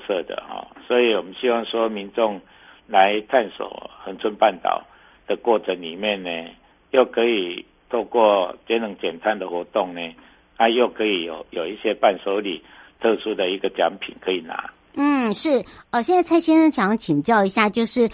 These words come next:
Speaker 2: 呃，它是只有一天的活动吗？还是它是即张即点活动？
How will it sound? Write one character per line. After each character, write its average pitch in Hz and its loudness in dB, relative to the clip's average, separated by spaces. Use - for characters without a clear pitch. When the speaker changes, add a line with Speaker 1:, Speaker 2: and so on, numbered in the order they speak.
Speaker 2:
呃， 262 6
它 349 6
是 339 2
只 - -2
有 240 2
一 277 -4
天 262 2
的 226 2
活 185 4
动 202 0
吗？ 170 4
还 202 2
是 254 0
它 254 4
是 254 0
即 202 -6
张 220 2
即 185 -4
点 160 0
活 131 -8
动？ 143 0